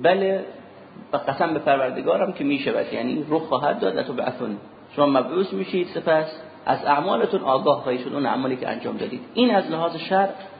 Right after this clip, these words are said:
از لحاظ حس، چنانچه خداوند در قرآن مثال می‌زنه. مثال اولی بحث قوم موسی،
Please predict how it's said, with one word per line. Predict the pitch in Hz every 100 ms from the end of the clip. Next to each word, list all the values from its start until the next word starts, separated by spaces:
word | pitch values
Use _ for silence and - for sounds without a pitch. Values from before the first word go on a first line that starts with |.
| -
از | 147 143
لحاظ | 165 226 220
حس، | 196 214 196 -
چنانچه | 175 196 190
خداوند | - 160 180 185
در |
قرآن | - 165 160 180 135
مثال | 120 120
می‌زنه. | 120 123 113 113 - - - -
مثال | 165 185 254
اولی | 349 202 208 240
بحث | 220 226
قوم | 208 220 214
موسی، | 196 151 -